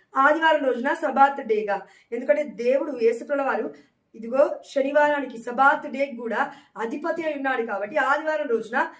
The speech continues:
మనం కనతలైన కథోలిక శ్రీ సభ బోధించిన విధంగా సబాత్ డే అని స్వీకరించి ఆ రోజున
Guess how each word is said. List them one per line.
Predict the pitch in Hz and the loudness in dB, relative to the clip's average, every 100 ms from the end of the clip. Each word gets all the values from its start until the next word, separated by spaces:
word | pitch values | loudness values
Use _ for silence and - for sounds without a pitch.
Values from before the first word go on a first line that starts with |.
| _ 247 | _ -8
మనం | 269 | -6
కనతలైన | 277 269 277 294 277 | -4 -2 0 -2 -2
కథోలిక | 269 269 269 262 | -6 -6 -6 -6
శ్రీ | 233 - 330 | -8 -8 -6
సభ | 302 | -4
బోధించిన | 247 226 226 233 233 | 2 2 2 -2 -12
విధంగా | 202 247 294 _ _ | -8 -10 -10 _ _
సబాత్ | - 277 269 294 285 | -4 0 2 2 0
డే | 233 269 | 0 2
అని | 247 | 2
స్వీకరించి | 233 233 226 226 214 330 | -6 -10 -8 -8 -8 -4
ఆ | 285 262 | -2 0
రోజున | 233 208 269 | -2 -2 -6